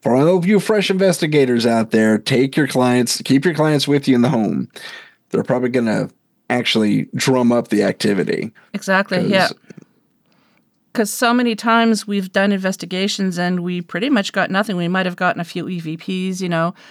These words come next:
Speaker 2: uh, but we really wouldn't, didn't get a whole lot. And, um, hindsight now, it's like, "Well, maybe we
Speaker 1: Yeah.
Speaker 2: should go back with the client and see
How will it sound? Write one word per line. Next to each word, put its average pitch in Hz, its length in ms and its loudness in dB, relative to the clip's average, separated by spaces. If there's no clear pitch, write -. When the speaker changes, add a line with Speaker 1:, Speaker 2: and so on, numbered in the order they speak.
Speaker 2:
uh, 160 220 0
but 165 160 -8
we 180 120 -6
really 185 280 -4
wouldn't, 175 340 -4
didn't 202 200 2
get 175 140 0
a 160 40 -4
whole 170 260 -2
lot. 190 340 2
And, 175 460 -4
um, 165 440 -2
hindsight 202 600 0
now, 208 320 2
it's 170 180 -4
like, 170 160 -2
"Well, 170 100 -6
maybe 175 260 -2
we 180 60 2
Speaker 1:
Yeah. 175 40 2
Speaker 2:
should 170 160 -2
go 175 140 -4
back 180 400 0
with 175 180 -6
the 170 80 -12
client 175 540 -2
and 165 140 -4
see 175 420 -4